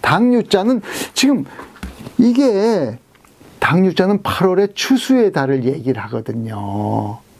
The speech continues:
그래서 온 들판에 나 먹을 것이 널려 있는 거야. 널려 있는데, 뭐 구슬도 서마리, 이?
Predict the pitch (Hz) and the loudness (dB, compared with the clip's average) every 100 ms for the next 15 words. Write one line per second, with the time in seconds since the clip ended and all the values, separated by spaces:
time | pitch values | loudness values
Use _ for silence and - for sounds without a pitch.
0 | - - 185 202 226 - - - 220 285 | -20 -2 0 2 0 -6 -4 0 2 4
1 | 320 330 330 320 - 226 233 190 202 254 | 2 2 2 0 2 0 0 0 0 0
2 | 165 131 _ _ _ _ _ - - 160 | -2 -6 _ _ _ _ _ -6 0 0
3 | 185 143 143 180 185 143 151 175 180 165 | 2 0 0 0 2 2 2 2 2 0
4 | 170 190 196 127 - _ _ _ _ _ | 0 0 0 -4 -10 _ _ _ _ _
5 | 120 131 151 214 185 143 131 123 165 - | 0 2 4 2 2 2 2 2 0 -2
6 | _ _ _ _ - 269 202 135 214 226 | _ _ _ _ -2 0 0 0 2 2
7 | 285 240 196 175 175 170 160 127 _ _ | 2 0 0 0 2 2 2 0 _ _
8 | _ _ _ - 190 - | _ _ _ -2 0 0